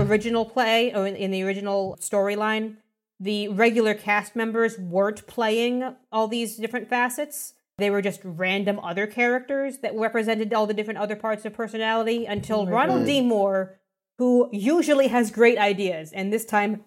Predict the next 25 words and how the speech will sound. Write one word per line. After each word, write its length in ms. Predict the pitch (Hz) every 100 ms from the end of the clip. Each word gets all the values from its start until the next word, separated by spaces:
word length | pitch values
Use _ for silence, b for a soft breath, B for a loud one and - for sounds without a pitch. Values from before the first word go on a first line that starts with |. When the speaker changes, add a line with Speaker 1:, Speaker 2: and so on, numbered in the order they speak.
| 233
Speaker 1:
emphatically 800 | 240 240 - 247 254 247 247 226
did 160 | 202
not, 360 | 190 185 175 - -
was 140 | 202
like, 300 | 208 208 - _ _ _ -
"But 120 | 262
they 140 | 311
should 180 | 320 285
be 120 | 247
the 120 | 262 240
regular 380 | 269 269 240
cast 360 | 220 262 294 285
members, 440 | 226 196 170 156
'cause 180 | - 208
we've 160 | 214 220
already 240 | 254 226
got 400 | 180 254 269 254
them." 320 | 214 202 160 147
And 100 | 190
I'm 60 |
like, 160 | 202 220
"Oh, 220 | 254 302 311
but 120 | 330
you've 120 | 339 330
already 260 | 415 381